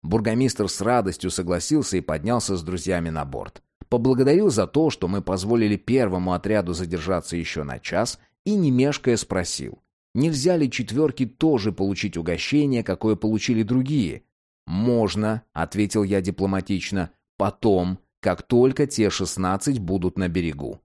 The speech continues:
С довольным видом бургомистр пошел к музыкантам и с полминуты помогал отбивать такт.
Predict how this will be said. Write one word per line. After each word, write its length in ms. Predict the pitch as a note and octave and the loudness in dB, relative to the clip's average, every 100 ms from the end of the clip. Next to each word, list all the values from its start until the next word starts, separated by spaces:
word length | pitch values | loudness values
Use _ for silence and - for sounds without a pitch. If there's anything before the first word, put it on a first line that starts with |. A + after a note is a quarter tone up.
| _ _ _ | _ _ _
С 120 | F2+ F2 | -6 -2
довольным 480 | C3+ A3+ A3 F#3+ | 0 2 2 2
видом 420 | C3+ G#3 E3 C3 G#2 | 2 2 2 2 2
бургомистр 640 | B2 A2+ A2+ E3+ - F#2+ | 0 2 2 0 0 -4
пошел 380 | - F#2 G#2 F2+ | -2 -2 -2 -2
к 80 | G#2 | -2
музыкантам 680 | G#2+ A2 G3 G3+ F3 D3+ | 0 0 0 0 0 0
и 60 | B2+ | 0
с 80 | - | -2
полминуты 680 | - A3+ F3 C3 D#3 D3+ - | -4 0 4 4 2 2 2
помогал 520 | G#2 F#2+ F2+ G2+ G2+ | 2 0 2 2 2
отбивать 480 | E2 E2 D#2+ D#2 _ | 0 -2 -2 -4 _
такт. 340 | - - | -8 -8